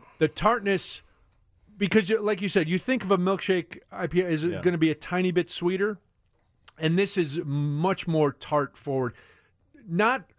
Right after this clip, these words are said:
Speaker 1: where I could drink a little of this. I, I'm not a sour guy. We've talked about that before. This is the, the tartness, though. It's like if you took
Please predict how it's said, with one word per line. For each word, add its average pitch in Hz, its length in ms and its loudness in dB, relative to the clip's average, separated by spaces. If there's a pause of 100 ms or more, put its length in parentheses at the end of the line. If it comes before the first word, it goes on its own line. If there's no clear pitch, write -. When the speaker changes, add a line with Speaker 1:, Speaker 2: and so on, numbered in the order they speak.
(880)
Speaker 1:
where 180 120 2
I 185 60 2
could 180 180 -2
drink 262 220 -2
a 220 60 2
little 208 280 2
of 147 80 -2
this. 139 320 0
I, - 240 -16
I'm 151 100 0
not 170 160 4
a 160 60 -2
sour 160 420 2
guy. 151 280 2
We've 127 200 -4
talked 135 220 -2
about 131 200 -2
that 127 120 -2
before. 139 360 -4 (280)
This 180 220 2
is 143 160 -2
the, 139 100 0
the 127 240 -2
tartness, 170 540 -2
though. 131 400 0 (460)
It's 190 200 -2
like 196 220 2
if 160 100 -4
you 175 100 -2
took - 320 -2